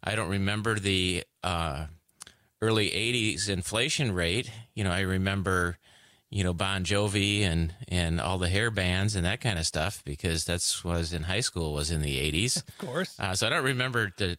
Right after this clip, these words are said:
Speaker 1: the whole inflation thing that much. I remember gas was expensive back then. Um, you know, we didn't cruise. We just parked the car. So it's kinda like probably what's going on now, but I don't know if kids do a whole lot of cruising anymore. Maybe just cruising the internet more than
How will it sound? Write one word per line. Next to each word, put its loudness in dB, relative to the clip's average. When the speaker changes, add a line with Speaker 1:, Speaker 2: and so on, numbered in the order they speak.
Speaker 1:
the 0
whole 2
inflation 0
thing 0
that -2
much. -2
I 0
remember 2
gas -2
was 0
expensive -2
back -2
then. 2
Um, -2
you -2
know, 0
we 0
didn't -2
cruise. 0
We 2
just -2
parked 0
the -10
car. 0
So -4
it's -2
kinda -2
like -2
probably 0
what's 0
going 2
on -2
now, 0
but 0
I 0
don't 0
know 2
if -4
kids 0
do 2
a 2
whole -2
lot 2
of -2
cruising 2
anymore. 2
Maybe 2
just -2
cruising 2
the 2
internet 0
more -2
than 0